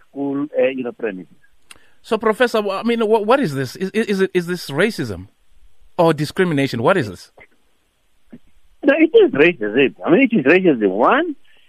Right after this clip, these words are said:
Speaker 1: they've got an institution and they've got power.
Speaker 2: Mm.
Speaker 1: Once prejudice is backed down by power, i-, and it involves the issues of race, then it is undoubtedly,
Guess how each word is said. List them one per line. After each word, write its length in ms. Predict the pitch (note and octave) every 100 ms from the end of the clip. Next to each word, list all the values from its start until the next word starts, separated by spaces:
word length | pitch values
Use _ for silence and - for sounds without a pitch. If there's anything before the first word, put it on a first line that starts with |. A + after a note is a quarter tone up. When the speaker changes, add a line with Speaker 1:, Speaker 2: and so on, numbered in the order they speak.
| _ -
Speaker 1:
they've 220 | A#3 D#4+
got 160 | G3+ E3
an 100 | E3
institution 720 | D#3 C#3+ - F3+ - F3+ F#3+
and 140 | D#3 C3+
they've 160 | E3
got 160 | - A#2+ -
power. 360 | D3+ B2+ F#2+ - - - -
Speaker 2:
Mm. 320 | D3 D3+ C#3+ B2+
Speaker 1:
Once 240 | C4 C4+ -
prejudice 560 | A3+ A3 F3+ D#3 D#3 D#3+ _ _ -
is 140 | E3+ C#3 -
backed 240 | F3 F#3+
down 300 | C#3+ D#3+ E3
by 200 | D3 C#3
power, 480 | C#3 D#3 D3+ B2+ E2 _ _ _ _ _ - - - - E3+
i-, 160 | D#3 D#3+
and 160 | D3 D3
it 100 | C3
involves 460 | B2 - E3 G#3+ C#3
the 100 | C#3+
issues 320 | E3 D3 C3+
of 140 | C3+
race, 280 | C3 C#3+ C#3+ _ _ - - - -
then 340 | A2 C3 E3+ F3
it 120 | D3+
is 80 | D#3
undoubtedly, 880 | C#3+ B2 D3+ D#3+ D3+ C3 C3+ D3+